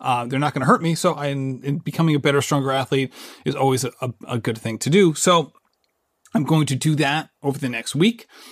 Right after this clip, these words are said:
and then I will take it from there. Um, but the most important thing are the things that I talked about. It's like, okay, what are my standards?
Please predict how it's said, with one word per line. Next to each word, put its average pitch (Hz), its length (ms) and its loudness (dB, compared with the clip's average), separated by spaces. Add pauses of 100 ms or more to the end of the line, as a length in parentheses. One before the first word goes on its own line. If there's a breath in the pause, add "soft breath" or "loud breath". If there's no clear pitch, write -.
(380 loud breath)
and 156 140 4
then 170 140 4
I 170 100 2
will 170 120 2
take 170 200 0
it 170 60 -4
from 165 180 0
there. 143 300 -4 (180)
Um, 113 760 -8 (240)
but 156 400 2
the 147 80 -2
most 147 200 0
important 190 440 0
thing 147 360 -4
are 160 120 2
the 156 40 0
things 175 200 2
that 151 120 0
I 143 60 2
talked 139 300 -4
about. 131 260 -14
It's 135 80 -8
like, 143 100 -2
okay, 175 280 0 (240 loud breath)
what 185 180 2
are 202 80 2
my 185 160 0
standards? 117 640 -8